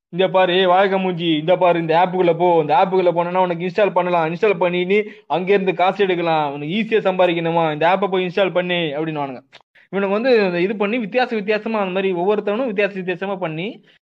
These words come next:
அதை வந்து ஒருத்தன் வந்து இப்போ ஒரு, ஒரு லட்சம் ஃபாலோவருக்கு வந்து இந்த மாதிரி பண்றப்போ, அதுல இருந்து ஒரு பத்தாயிரம் பேர் வந்து இன்ஃப்ளூயன்ஸ் ஆனாலே அவனுக்கு லாபம் தான். ஒரு பத்தாயிரம், அவனுக்கு வந்து பத்தாயிரம் கொடுத்தா அவன் வந்து போஸ்ட் போட்டுடுறான். அதுல இந்த பத்தாயிரம் பேர் வந்து உனக்கு லாபமும் வந்துருது. அந்த மாதிரி இவனுக்கு வந்து <clears throat> மாஸ் மீடியான்றதை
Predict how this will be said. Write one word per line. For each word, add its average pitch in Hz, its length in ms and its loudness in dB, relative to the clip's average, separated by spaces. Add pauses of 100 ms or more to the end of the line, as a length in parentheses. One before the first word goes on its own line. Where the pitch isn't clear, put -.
(220)
அதை 185 160 2
வந்து 202 180 2 (440)
ஒருத்தன் 180 280 -2
வந்து 208 140 -4
இப்போ 196 140 -4
ஒரு, 170 120 0
ஒரு 185 140 0
லட்சம் 196 260 -2
ஃபாலோவருக்கு 196 480 0
வந்து 180 160 -6
இந்த 180 180 -2
மாதிரி - 20 -12
பண்றப்போ, 170 340 -6
அதுல 233 120 0
இருந்து 202 200 -4
ஒரு 175 100 -6
பத்தாயிரம் 202 440 0
பேர் 233 140 2
வந்து 202 220 -2 (520)
இன்ஃப்ளூயன்ஸ் 190 380 -2
ஆனாலே 175 180 -2
அவனுக்கு 208 340 0
லாபம் 185 220 2
தான். 147 200 -10 (580)
ஒரு 170 120 -4
பத்தாயிரம், 185 420 2
அவனுக்கு 190 200 0
வந்து 190 160 -2
பத்தாயிரம் 196 340 2
கொடுத்தா 214 200 0
அவன் 214 200 2
வந்து 214 80 -6
போஸ்ட் 214 240 0
போட்டுடுறான். 214 600 0 (160)
அதுல 208 180 2
இந்த 240 100 0
பத்தாயிரம் 214 400 2
பேர் 233 160 4
வந்து 220 180 0
உனக்கு 185 260 -2
லாபமும் 202 400 0
வந்துருது. 190 420 0 (200)
அந்த 202 220 -4
மாதிரி 233 300 -2
இவனுக்கு 208 300 -6
வந்து 208 480 -10
<clears throat> 185 300 -8
மாஸ் 220 220 -2
மீடியான்றதை 202 520 -4